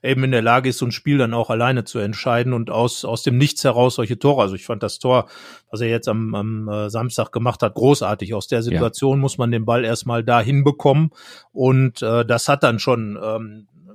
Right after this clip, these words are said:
Speaker 1: sowas, wie es eben Lewandowski oder Haaland machen. Und, äh, ja, Leverkusen kann froh sein, so einen Spieler bekommen zu haben. Also da bleib, bin ich natürlich voll bei dir, dass, äh, R B Leipzig das nicht erkannt hat, das Potenzial, und, und jetzt ja daran krankt. Ähm, man sieht das ja auch mit Silva,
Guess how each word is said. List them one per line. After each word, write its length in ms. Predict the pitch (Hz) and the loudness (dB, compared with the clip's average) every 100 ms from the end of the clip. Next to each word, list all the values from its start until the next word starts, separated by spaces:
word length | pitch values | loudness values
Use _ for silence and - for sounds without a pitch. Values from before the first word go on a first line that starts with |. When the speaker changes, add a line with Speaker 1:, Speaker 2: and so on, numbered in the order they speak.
| 185 135 | -20 _
Speaker 1:
sowas, 400 | 135 120 110 117 | -8 -6 -6 -8
wie 140 | 123 | -10
es 140 | 113 | -8
eben 240 | 135 117 117 | -8 -6 -4
Lewandowski 580 | 117 117 110 120 - 120 | -2 -2 -2 -4 -4 -2
oder 200 | 117 98 | 0 0
Haaland 300 | 110 123 104 | 0 -2 -4
machen. 360 | 113 - 143 - - - - | -10 -6 -8 -8 -20 -20 -20
Und, 460 | - 120 131 123 - | -10 -4 -4 -4 -6
äh, 260 | 123 123 113 | -2 0 4
ja, 280 | 170 135 - - | 4 4 -4 -16
Leverkusen 580 | 110 131 135 - 151 151 | -2 4 4 2 0 2
kann 160 | 135 117 | 2 -2
froh 240 | - 135 | -4 -2
sein, 220 | 139 147 | 0 0
so 60 | 131 | -2
einen 100 | 127 | -6
Spieler 320 | - 151 135 | -2 2 2
bekommen 400 | 117 - 170 123 | 2 2 2 2
zu 180 | 117 95 | -4 -4
haben. 280 | 117 117 110 | -4 -4 -6
Also 260 | 107 110 | -4 -4
da 380 | 110 117 120 113 113 | -2 -2 -2 -4 -6
bleib, 280 | 117 123 110 | -2 -2 -4
bin 100 | 110 | -4
ich 120 | 127 117 | -4 -4
natürlich 320 | 117 123 110 | -4 -4 -4
voll 240 | - 127 | 0 2
bei 200 | 117 120 | 4 2
dir, 220 | 131 135 131 - - - - | 4 2 2 -8 -20 -14 -4
dass, 280 | 104 - | -4 -4
äh, 240 | 120 117 - | -4 -4 -2
R 120 | 120 | -2
B 80 | 120 | 0
Leipzig 440 | 120 131 - 123 | 0 0 0 -6
das 180 | 127 - | -4 -2
nicht 160 | 131 131 | -2 -2
erkannt 360 | 101 123 123 | -2 -2 0
hat, 140 | 127 131 | 0 0
das 140 | 127 | -2
Potenzial, 680 | - 127 127 - 123 123 131 | 0 0 0 0 0 0 0
und, 260 | 120 120 | -4 -6
und 140 | 117 120 | -6 -4
jetzt 200 | 127 - | -4 -2
ja 160 | 120 | 0
daran 300 | 117 110 113 | 0 0 -2
krankt. 440 | - 151 143 - - | 2 2 2 -2 -10
Ähm, 400 | 107 113 107 104 | -6 -4 -4 -6
man 160 | 104 | -6
sieht 160 | 107 123 | -8 -8
das 140 | 110 | -8
ja 80 | - | -4
auch 60 | 117 | -4
mit 160 | 113 | -4
Silva, 420 | - 139 147 113 | -2 2 4 2